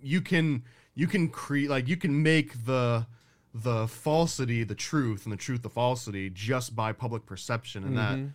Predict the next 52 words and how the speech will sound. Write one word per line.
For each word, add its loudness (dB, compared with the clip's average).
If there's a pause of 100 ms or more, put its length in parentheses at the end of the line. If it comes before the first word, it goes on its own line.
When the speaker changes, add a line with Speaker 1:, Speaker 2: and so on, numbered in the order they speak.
(140)
Speaker 1:
public 0
perception -2
matters 0
way 0
more 0
than -4
the -6
truth -2
does, -6 (400)
um, -4
and -2
it 0
can -4
survive 0
longer -2
than -6
the -6
truth -10
can. -8 (140)
Speaker 2:
Yeah, 2
and 4
I 4
br-, 0
and 0
I, 4
and 0
I 2
pointed 0
this 0
out 4
earlier 2
because, -2
again, -4
even -2
this, 2
you -8
know, -4
The -4
Republic 2
is -4
also, 0 (360)
uh, 4
just -2
how 4
this 2
book 0
is, 0
a 0
very 4
influential -2
piece -8
on -10